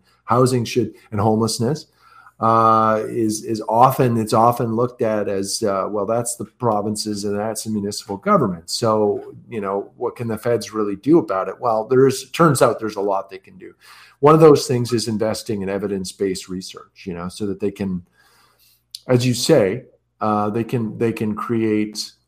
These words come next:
um, uh, data, you know, that's reliable, up to date, um, that, that can be used by policymakers and lawmakers, you know, when they're making these decisions,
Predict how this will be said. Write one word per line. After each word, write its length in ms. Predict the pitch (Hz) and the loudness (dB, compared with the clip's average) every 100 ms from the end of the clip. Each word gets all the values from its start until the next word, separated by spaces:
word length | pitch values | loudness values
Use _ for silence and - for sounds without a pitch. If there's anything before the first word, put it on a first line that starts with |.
| - | -4
um, 680 | 104 98 95 92 92 92 - _ _ _ _ _ _ - - _ _ _ | 0 2 0 -2 -4 -8 -16 _ _ _ _ _ _ -18 -18 _ _ _
uh, 280 | - - - - | -14 -12 -14 -2
data, 540 | 127 135 139 107 82 - - | 2 4 4 2 -2 -12 -6
you 100 | 113 | -2
know, 220 | 98 98 | -2 -2
that's 260 | 113 - | -4 -4
reliable, 680 | 120 104 113 135 131 104 90 - | -4 0 4 6 6 2 -4 -2
up 220 | 127 - | -2 0
to 100 | 123 | -4
date, 440 | 110 123 117 - - _ _ _ | 2 2 2 -2 -14 _ _ _
um, 720 | 104 107 101 98 95 90 87 - _ _ _ _ _ _ _ _ _ - | -4 -2 0 -2 -4 -6 -10 -18 _ _ _ _ _ _ _ _ _ -2
that, 200 | 123 120 | 0 0
that 80 | 123 | -2
can 140 | 131 | -2
be 100 | 123 | -2
used 420 | 113 120 160 156 | -2 2 2 2
by 120 | - 113 | 0 -2
policymakers 1080 | - 110 98 - 98 87 82 - 85 78 | 0 -2 -2 -4 -8 -10 -12 -12 -12 -10
and 100 | 98 | -8
lawmakers, 720 | 90 87 82 82 82 90 87 - | -8 -8 -10 -12 -12 -12 -10 -8
you 80 | |
know, 120 | 95 95 | -6 -6
when 120 | 101 | -6
they're 140 | 95 | -6
making 400 | 95 117 117 110 | -6 -8 -6 -8
these 240 | 98 92 - | -6 -8 -8
decisions, 1040 | 98 - 117 135 107 95 151 254 - - | -8 -8 -4 -4 -4 -6 -6 -6 -8 -12